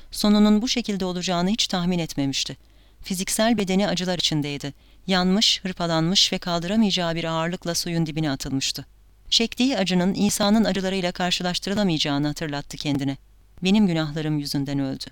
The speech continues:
Baggia yakınlarda kopan boğuşmanın seslerini duyabiliyordu. Bunun düşüncesine katlanamıyordu. Onu esir alan adam bir başka hayatı sona erdirmek üzereydi.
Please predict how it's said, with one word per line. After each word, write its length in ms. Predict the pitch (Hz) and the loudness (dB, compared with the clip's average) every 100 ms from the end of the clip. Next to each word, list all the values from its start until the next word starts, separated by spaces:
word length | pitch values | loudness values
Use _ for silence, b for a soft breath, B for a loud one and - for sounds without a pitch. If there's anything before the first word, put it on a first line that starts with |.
| - _ _ _ - | -20 _ _ _ -2
Baggia 460 | 220 269 226 214 | 0 0 0 0
yakınlarda 600 | 226 202 214 208 202 208 | 0 0 2 4 4 0
kopan 380 | 226 202 196 196 | -2 -2 2 2
boğuşmanın 440 | 185 190 - 185 190 | 2 -2 0 0 0
seslerini 500 | 196 - 185 190 170 | -2 -2 0 0 0
duyabiliyordu. 680 | 175 165 165 147 135 139 135 b b b b | -2 -4 -4 -4 -4 -6 -12 b b b b
Bunun 220 | 202 208 | 4 6
düşüncesine 540 | 190 - 180 175 185 175 | 4 4 2 2 0 0
katlanamıyordu. 840 | 170 - 170 165 147 139 135 139 - b b b - | -4 -2 0 0 0 0 -4 -8 -16 b b b 2
Onu 180 | 214 220 | 4 4
esir 240 | 240 294 | 2 -2
alan 220 | 247 175 | 0 0
adam 320 | 160 160 202 254 - | 0 0 0 -2 -2
bir 200 | 214 226 | 0 0
başka 340 | 190 - 240 | 0 -2 0
hayatı 340 | 208 180 180 202 | 0 0 0 -2
sona 220 | 190 185 | 0 0
erdirmek 480 | 165 147 143 147 147 | 0 -2 -2 -2 -2
üzereydi. 480 | 160 151 143 147 | -6 -6 -6 -8